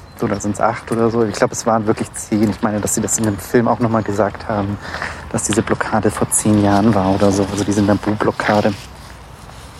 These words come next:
Und, äh, solche Sachen halt, also, ne, kann sicherlich, also es gibt sicherlich, ne, es gibt wahrscheinlich fünfzig, äh, Rewrites im Internet, die alle irgendwie jetzt eben ihre zwanzig Jahre Zeit hatten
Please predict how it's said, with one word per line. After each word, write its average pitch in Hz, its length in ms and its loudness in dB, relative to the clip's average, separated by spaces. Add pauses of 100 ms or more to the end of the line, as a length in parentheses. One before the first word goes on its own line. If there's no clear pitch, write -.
(640)
Und, 123 240 2
äh, 120 220 6
solche 113 260 2
Sachen 104 300 0
halt, 101 160 0
also, 101 180 -2
ne, 120 360 4 (1500)
kann 175 260 2
sicherlich, 160 360 4
also 147 120 6
es 139 60 2
gibt 151 140 2
sicherlich, 156 300 6
ne, 170 100 8
es 131 100 2
gibt 147 200 0 (160)
wahrscheinlich 143 400 4
fünfzig, 147 560 0
äh, 165 100 4
Rewrites 139 480 4
im 156 100 4
Internet, 147 320 4
die 151 100 4
alle 135 240 4
irgendwie 135 240 4
jetzt 120 160 0
eben 127 240 2
ihre 123 380 4
zwanzig 131 320 -4
Jahre 120 220 0
Zeit - 300 2
hatten 131 340 2